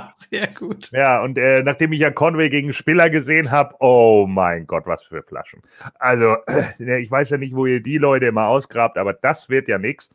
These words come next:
Speaker 2: Ne, und deswegen weiß ich jetzt schon, ich werd meinen Moontalk-Titel für immer behalten. Und, äh, ja, weil, äh, ich natürlich jemanden brauche, nicht so wie Conway oder Spiller, die, äh, alle nix drauf haben, sondern jemand, auf den ich mich tatsächlich verlassen kann,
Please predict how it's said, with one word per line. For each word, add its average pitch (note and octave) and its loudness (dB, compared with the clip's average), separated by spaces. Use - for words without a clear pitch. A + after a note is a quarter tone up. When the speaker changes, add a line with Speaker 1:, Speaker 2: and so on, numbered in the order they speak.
Speaker 2:
Ne, A#2 0
und A2 -8
deswegen A#2+ 0
weiß A#2 2
ich G#2+ -10
jetzt A#2 -2
schon, A#2 -6
ich G2 -6
werd G2+ -2
meinen F#2 -4
Moontalk-Titel A2 -6
für D4+ 4
immer F#4+ 8
behalten. D#3+ 4
Und, C3+ -2
äh, B2 0
ja, E3 4
weil, E3+ 2
äh, C#3+ -2
ich B2+ -12
natürlich D3 -6
jemanden C#3 -6
brauche, B2+ 0
nicht B2+ -10
so G#2+ -16
wie A2 -14
Conway B2+ -4
oder G#2+ -2
Spiller, C3 -2
die, A2+ -8
äh, G2+ -4
alle A2 -6
nix - -16
drauf D#3+ 0
haben, C#3 2
sondern C3+ -2
jemand, D3 -4
auf B2+ -4
den C#3 -6
ich B2 -6
mich B2+ -10
tatsächlich B2+ -2
verlassen A#2+ 0
kann, A#2+ -2